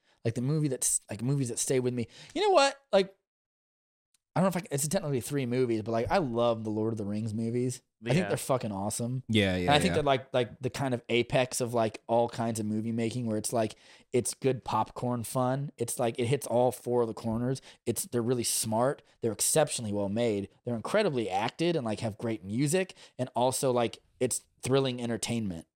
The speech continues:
Speaker 1: or whatever. Like, it's kind of everything I love about movies in, in,
Speaker 3: Encapsulates
Speaker 1: in
Speaker 3: a little
Speaker 1: one
Speaker 3: bit of
Speaker 1: movie.
Speaker 3: everything for a little bit of,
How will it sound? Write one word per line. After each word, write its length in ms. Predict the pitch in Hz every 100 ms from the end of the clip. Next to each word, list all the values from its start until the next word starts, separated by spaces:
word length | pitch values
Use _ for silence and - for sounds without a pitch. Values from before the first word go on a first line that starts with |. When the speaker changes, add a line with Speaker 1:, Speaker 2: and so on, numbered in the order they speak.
| _
Speaker 1:
or 80 | -
whatever. 460 | 101 95 92 82 76 - -
Like, 160 | 120
it's 120 | 131
kind 160 | - 156
of 140 | 139 139 -
everything 480 | 123 120 113 123 113
I 100 | 110
love 500 | 104 110 110 101 - _ -
about 460 | 107 104 110 113
movies 580 | 98 107 135 202 208 - - -
in, 60 |
in, 40 | 120
Speaker 3:
Encapsulates 600 | 143 131 - 120 113 151
Speaker 1:
in 100 | 110
Speaker 3:
a 40 |
little 180 | 120 117
Speaker 1:
one 120 | -
Speaker 3:
bit 60 | 107
of 40 |
Speaker 1:
movie. 80 | 113
Speaker 3:
everything 460 | 110 110 101 107 101
for 120 | 117
a 40 |
little 220 | 101 110
bit 280 | 101 104 95 -
of, 380 | 101 92 - -